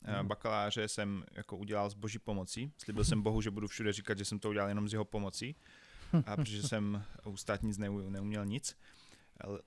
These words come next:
Speaker 1: téměř. Eh, takže jsem studoval informatiku, to bylo něco, co mě bavilo, za to jsem se jako nějak ne-, ne-, jako nemodlil nebo nehledal boží vůli, to byla možná taková jedna malá rebelie v,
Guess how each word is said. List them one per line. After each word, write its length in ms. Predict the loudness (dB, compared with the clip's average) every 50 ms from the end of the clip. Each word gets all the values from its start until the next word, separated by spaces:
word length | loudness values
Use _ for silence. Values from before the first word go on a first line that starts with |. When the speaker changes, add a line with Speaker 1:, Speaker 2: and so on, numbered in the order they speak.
| _ _ _
Speaker 1:
téměř. 480 | -6 -6 -2 0 0 0 0 0 -2 -6 -8 -4 0
Eh, 180 | 2 2 2
takže 300 | 4 4 4 6 6 4
jsem 300 | 4 4 4 2 2 0
studoval 320 | 0 2 4 6 6 6 6
informatiku, 560 | 6 4 4 6 6 4 2 2 0 0 0
to 80 | 2
bylo 140 | 2 2 2
něco, 160 | 2 0 0
co 100 | -2 0
mě 120 | 2 4 8
bavilo, 320 | 8 8 8 10 8 8
za 100 | 8 6
to 100 | 2 0
jsem 140 | -2 -2 0
se 100 | 2 2
jako 200 | 2 2 2 0
nějak 300 | 2 2 2 2 0 -2
ne-, 260 | -4 -4 -2 -2 -2
ne-, 420 | 0 0 0 0 0 -2 -2 -4 -4
jako 200 | -6 -6 -4 0
nemodlil 440 | 2 2 4 4 2 4 2 2 2
nebo 200 | 2 0 -2 0
nehledal 380 | 0 0 0 2 2 2 2 0
boží 260 | 0 -4 -4 -4 -6
vůli, 420 | -4 -4 -2 -2 -2 -2 -4 -6 -8 -12
to 100 | -8 -4
byla 140 | -4 -2
možná 240 | -2 -2 -2 -2 -2
taková 340 | -4 -2 0 0 0 0 0 -6 -16 -20 -20 -20 -20 -20 -20 -20 -12 -10
jedna 200 | -4 -2 0 2
malá 260 | 4 4 4 4 2
rebelie 340 | 0 0 0 0 0 0
v, 60 | 0